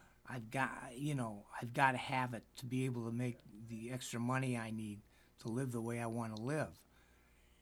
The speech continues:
And, uh, I'm real scared that I won't be able to pull it off.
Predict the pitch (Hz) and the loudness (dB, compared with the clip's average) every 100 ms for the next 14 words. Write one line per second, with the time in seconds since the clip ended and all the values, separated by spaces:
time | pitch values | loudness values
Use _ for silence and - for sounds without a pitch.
0 | - 123 131 127 131 120 120 113 113 107 | -10 -2 2 2 2 2 0 0 -2 -4
1 | - - - - - - - - - 131 | -10 -16 -20 -20 -20 -20 -20 -10 -4 0
2 | 135 180 180 - - 139 147 170 135 104 | 2 2 2 2 2 2 2 2 0 -2
3 | 117 117 117 135 139 131 127 139 127 123 | -2 -2 0 0 0 2 2 2 0 -2
4 | - 139 127 127 143 127 | -2 -2 0 2 2 0